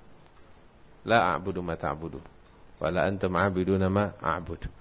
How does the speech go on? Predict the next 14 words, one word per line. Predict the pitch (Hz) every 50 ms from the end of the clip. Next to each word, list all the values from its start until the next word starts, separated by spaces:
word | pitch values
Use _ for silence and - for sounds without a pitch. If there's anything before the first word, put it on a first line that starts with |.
| - - - - -
wa | - 85 95
la | 98 85 87
ana | 95 95 92 71 87
'abidu | 98 92 87 95 92 95
ma | 92 95 95 73 76
'abadtum, | 87 90 92 90 - - 95 92
wa | 95 95
la | 95 85 92
antum | 101 95 98 95 98
'abiduna | 95 110 135 135 120 113 107 101 98 98 95
ma | 95 92 69 78 78
a'bud, | 71 101 110 95
lakum | 98 104 104 - - 107 104 98
dinukum | 98 131 135 123 110 - - 151 175